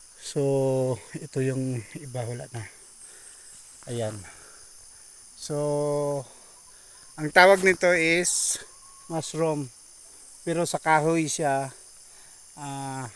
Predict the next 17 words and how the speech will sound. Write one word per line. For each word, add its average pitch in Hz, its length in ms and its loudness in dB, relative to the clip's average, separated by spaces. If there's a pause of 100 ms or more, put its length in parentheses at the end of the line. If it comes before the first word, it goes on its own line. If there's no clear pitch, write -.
(680)
tumutubo. 147 560 -2 (1800)
Ayan, 113 240 -8
masarap 180 400 0
ito 190 400 2
i-, 127 160 -12 (640)
igisa. 170 400 0 (720)
Oh. 185 80 -12 (1400)
Kung 147 160 -10
sa - 80 -8
Ilonggo 151 480 -2
pa, 170 480 0 (540)
pamili-, 165 560 0
pamili 180 400 2
ni 185 80 2
sang 165 180 -2
mushroom. 151 540 -4 (400)
Pero, 156 500 -4